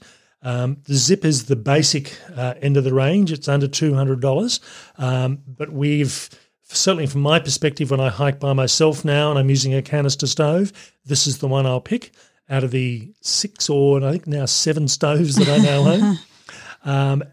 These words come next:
Speaker 1: and even on our, our recent, uh, human hovel track, this is the one we took. Um, sometimes it means we might have to do a second boil, um, but, um,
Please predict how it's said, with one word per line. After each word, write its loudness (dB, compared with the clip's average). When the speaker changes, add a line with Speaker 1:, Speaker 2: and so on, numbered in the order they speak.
Speaker 1:
and 2
even 0
on 0
our, 0
our -2
recent, 0
uh, 2
human 0
hovel 0
track, -2
this -2
is -2
the 0
one 0
we -4
took. -2
Um, -2
sometimes 0
it -6
means 0
we 0
might 2
have -6
to -10
do 0
a -2
second 0
boil, 0
um, -4
but, -4
um, 0